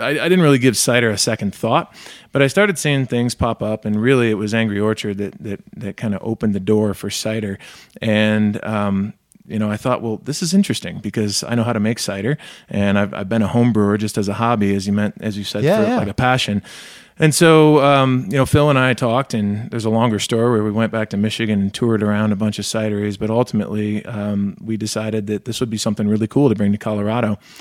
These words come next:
Speaker 1: And at the time, there was only a couple of very small orchard-based cideries here. Um, so we came back and we bought a press and we begged some farmers to give us apples and,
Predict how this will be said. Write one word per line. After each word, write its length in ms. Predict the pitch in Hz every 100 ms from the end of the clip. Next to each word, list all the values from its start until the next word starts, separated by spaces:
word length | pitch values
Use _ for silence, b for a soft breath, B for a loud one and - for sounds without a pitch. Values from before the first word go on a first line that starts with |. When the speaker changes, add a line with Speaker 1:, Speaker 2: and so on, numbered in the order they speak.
| B B
Speaker 1:
And 80 | 117
at 80 | 117
the 60 |
time, 300 | 104 131 135
there 80 | 120
was 100 | 113
only 240 | 123 123
a 60 | 104
couple 360 | - 123 107 104
of 80 |
very 380 | 98 123 131 110
small 280 | - 117 110
orchard-based 580 | 110 - 101 101 101 -
cideries 480 | 113 113 104 104 -
here. 220 | 104 98 - B B B B
Um, 560 | 107 101 98 98 98 98 _
so 220 | - 104
we 80 | 104
came 240 | 110 123
back 240 | 104 110 120
and 40 |
we 60 | 104
bought 200 | 110 113
a 40 |
press 480 | - 104 107 139 -
and 220 | 98 98
we 80 | 101
begged 320 | 98 107 104
some 160 | - 104
farmers 420 | 110 110 113 110
to 80 | 107
give 140 | 101
us 120 | 98
apples 520 | 107 110 - 151 170 113
and, 200 | 101